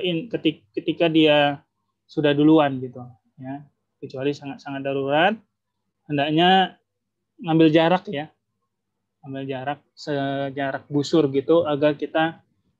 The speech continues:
jangan terlalu dekat banget. Eh, hendaknya seorang thalib ya atau mahasiswa itu menghinda-, eh, menghindari dari akhlak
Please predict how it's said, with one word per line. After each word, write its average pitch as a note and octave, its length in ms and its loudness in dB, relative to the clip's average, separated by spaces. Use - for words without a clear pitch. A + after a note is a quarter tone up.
jangan C#3 320 -10
terlalu C#3 240 -6
dekat C#3 160 -10
banget. C3+ 320 -10
Eh, C3 160 -8
hendaknya C#3+ 400 -2
seorang D3 320 0
thalib D3 400 2
ya D#3+ 160 0
atau C#3 400 -8
mahasiswa C#3 480 -4
itu E3+ 480 0
menghinda-, D3 480 -6
eh, C#3+ 320 -8
menghindari C#3+ 640 -2
dari C#3+ 240 0
akhlak D3 400 -6